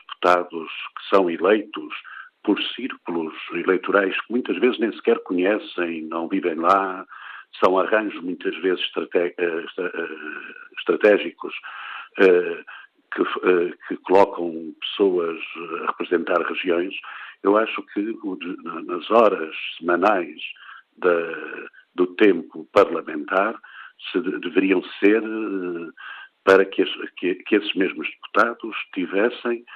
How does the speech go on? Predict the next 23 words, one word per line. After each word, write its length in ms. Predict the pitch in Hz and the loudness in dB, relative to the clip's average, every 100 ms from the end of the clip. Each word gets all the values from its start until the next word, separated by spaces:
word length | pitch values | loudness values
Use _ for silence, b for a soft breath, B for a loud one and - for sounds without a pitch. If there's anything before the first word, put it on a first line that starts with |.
| B B B | B B B
um 160 | - 131 | 4 6
local 560 | 98 - - 110 110 113 | 6 -2 0 2 2 0
onde 220 | 101 90 | 0 0
a 40 | |
população 480 | - - 98 92 87 | -6 -2 0 0 -4
pudesse 400 | - 90 98 - | -6 2 2 2
ir 60 | 87 | -4
ao 120 | 82 | -4
seu 180 | - 78 | -2 -4
encontro 460 | 76 - 113 120 - | -6 -2 -2 -2 -10
e 60 | |
também 420 | - 107 110 107 | -6 -2 0 0
eles 160 | 104 101 | -2 -4
realizarem 640 | 92 110 104 98 101 92 101 | -2 -2 -2 2 2 4 0
ações 600 | 113 - 113 92 113 - - B B B B B _ | -2 -6 -4 -4 -4 -8 -12 B B B B B _
de, 260 | 95 95 90 | 4 4 4
para 200 | - 101 | 4 4
ouvirem, 880 | 98 87 104 143 - 82 80 78 - | 4 -2 -4 -4 -2 -4 -6 -12 -8
eh, 400 | 87 85 82 82 - B B B - | -2 -2 -2 -6 -12 B B B -4
os 600 | 92 90 87 85 82 82 | 2 2 0 -6 -8 -2
seus 220 | - 95 90 | 4 4 4
eleitores, 540 | 80 80 - 120 - - - | -4 -6 -2 -2 -2 -12 -12
eh, 320 | 95 90 85 | -6 -2 -2